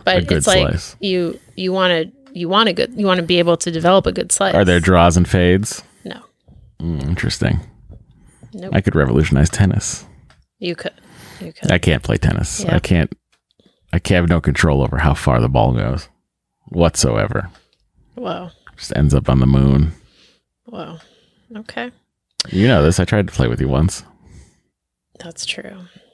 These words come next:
Speaker 1: You, um, your racket was very open, as I recall.
Speaker 2: Yep.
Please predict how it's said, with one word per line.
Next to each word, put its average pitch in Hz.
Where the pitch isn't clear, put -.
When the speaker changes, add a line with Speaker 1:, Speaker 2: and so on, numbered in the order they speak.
Speaker 1:
You, 190
um, 175
your 190
racket 202
was 175
very 180
open, -
as -
I -
recall. -
Speaker 2:
Yep. 87